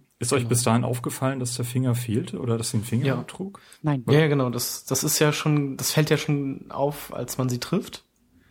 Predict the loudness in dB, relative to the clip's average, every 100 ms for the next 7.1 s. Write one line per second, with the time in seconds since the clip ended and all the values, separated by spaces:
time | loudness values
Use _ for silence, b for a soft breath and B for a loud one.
0 | b b b b _ 2 2 2 0 0
1 | -2 -4 -6 -10 0 2 2 0 0 0
2 | 0 -2 -2 -2 -4 -4 -4 -2 0 2
3 | 2 0 -2 0 -2 0 -2 -2 -4 -2
4 | -2 -2 -2 -2 -4 -4 -8 B B B
5 | B B B _ 4 6 6 4 0 2
6 | 2 2 0 0 -2 -2 2 4 2 -8
7 | -18